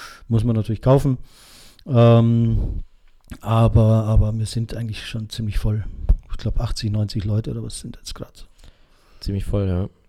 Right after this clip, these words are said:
Speaker 1: Ja.
Speaker 2: Wird kuschelig.
Speaker 1: Wird kuschelig,
Speaker 2: Dann
Speaker 1: aber wir freuen uns.
Speaker 2: treffen wir uns auf den Glühwein.
Speaker 1: Genau. Also, lass uns jetzt selber auch noch einen Glühwein trinken.
Speaker 2: <laughs> Ja, mach mal.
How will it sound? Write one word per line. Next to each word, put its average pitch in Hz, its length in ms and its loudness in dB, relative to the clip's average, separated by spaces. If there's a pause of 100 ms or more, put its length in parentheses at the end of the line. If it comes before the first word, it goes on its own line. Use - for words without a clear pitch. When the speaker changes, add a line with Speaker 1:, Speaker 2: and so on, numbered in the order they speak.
(140)
Speaker 1:
Ja. 123 100 -2 (800)
Speaker 2:
Wird 110 140 -12
kuschelig. - 540 -2 (400)
Speaker 1:
Wird 123 160 0
kuschelig, 214 260 6
Speaker 2:
Dann 110 100 2
Speaker 1:
aber 110 80 2
wir 113 100 2
freuen 180 220 -2
uns. 110 160 -6
Speaker 2:
treffen 104 220 -4
wir 117 60 -2
uns 110 100 -2
auf 110 80 -2
den 113 80 -6
Glühwein. 113 380 -4 (320)
Speaker 1:
Genau. 143 220 -4 (380)
Also, 135 360 4 (1500)
lass 113 220 2
uns 123 140 4
jetzt 123 160 2
selber 131 220 2
auch 117 100 4
noch 127 100 4
einen 104 80 2
Glühwein 101 300 0
trinken. 104 340 -8 (200)
Speaker 2:
<laughs> 107 120 -2
Ja, 113 520 -2 (540)
mach 98 160 -4
mal. 90 180 -6